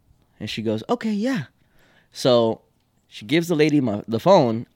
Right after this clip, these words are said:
I'm on. I'm like, "Hello?" And then in the background, I hear, "Hey, Diana,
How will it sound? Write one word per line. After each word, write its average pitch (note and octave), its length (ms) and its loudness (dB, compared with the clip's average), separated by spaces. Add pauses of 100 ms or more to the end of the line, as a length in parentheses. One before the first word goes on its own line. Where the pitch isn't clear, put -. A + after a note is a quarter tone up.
I'm E3 220 0
on. D#3 200 0
I'm C3+ 100 0
like, A#2 260 -2 (280)
"Hello?" E3+ 420 6 (600)
And A2+ 120 -2
then A2+ 100 -2
in G2+ 60 -4
the F#2+ 60 -6
background, G#2 380 -4
I G#2+ 40 -6
hear, A2+ 200 -6 (100)
"Hey, G3+ 320 4
Diana, E3+ 400 4